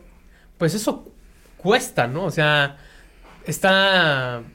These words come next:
pues está difícil, ¿no? O sea, sí, el, digamos que tu cliente, pues, tiene que estar desembolsando una lana importante. Y más, yo creo, pues, en esta instancia en donde se lo están, se lo están llevando a un, pues, a una cárcel federal, ¿no?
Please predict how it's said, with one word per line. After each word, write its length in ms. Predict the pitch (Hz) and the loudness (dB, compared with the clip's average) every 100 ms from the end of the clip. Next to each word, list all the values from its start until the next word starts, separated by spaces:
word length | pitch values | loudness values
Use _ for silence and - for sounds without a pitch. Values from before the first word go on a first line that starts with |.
| - - - - - | -20 -20 -20 -20 -10
pues 160 | 139 | -4
está 200 | 151 147 | -4 0
difícil, 460 | 196 214 240 254 165 | 0 0 -2 -2 -2
¿no? 60 | 147 | -2
O 20 | |
sea, 160 | 160 | -2
sí, 560 | 151 185 185 185 185 160 - - - - - | -4 -2 -2 0 -2 -6 -16 -20 -20 -20 -8
el, 380 | 139 147 147 - | -4 -4 -4 -4
digamos 260 | 156 165 180 | -4 -2 -2
que 80 | 180 | -6
tu 160 | 135 | -10
cliente, 300 | - 151 170 | -4 -4 -4
pues, 180 | 160 131 | -6 -8
tiene 260 | - 156 151 | -6 -4 -4
que 120 | 151 | -6
estar 260 | 143 147 143 | -6 -6 -4
desembolsando 800 | 143 143 135 123 - 135 139 | -6 -6 -8 -10 -8 -8 -8
una 160 | 143 143 | -6 -6
lana 580 | 131 127 143 147 127 - - - | -6 -6 -2 -2 -4 -8 -18 -14
importante. 840 | 143 131 139 135 196 208 180 - - - - | -10 -6 -6 -2 0 0 -2 -12 -18 -20 -4
Y 100 | 160 | 0
más, 420 | 170 180 190 - - - - | 2 2 2 -4 -18 -20 -8
yo 180 | 151 160 | -2 0
creo, 340 | 165 170 202 | 2 2 0
pues, 160 | 190 139 | -2 -4
en 100 | 151 | -2
esta 160 | 165 175 | -2 -4
instancia 440 | 165 165 156 151 | -4 -2 -2 -2
en 60 | 165 | -4
donde 380 | 147 131 120 - - - | -4 -6 -10 -16 -20 -16
se 120 | - | -8
lo 60 | 131 | -6
están, 360 | 151 156 160 151 - | -2 -2 -4 -8 -18
se 100 | - | -14
lo 200 | 131 127 | -10 -10
están 180 | 127 | -6
llevando 320 | 156 147 151 147 | -4 -2 -2 -4
a 60 | |
un, 340 | 135 135 127 - | -4 -8 -10 -12
pues, 160 | 117 - | -14 -12
a 20 | |
una 160 | 135 135 | -10 -8
cárcel 280 | 131 143 | -8 -10
federal, 520 | 120 120 123 196 208 139 | -16 -16 -8 -4 -4 -4
¿no? 220 | 147 | -12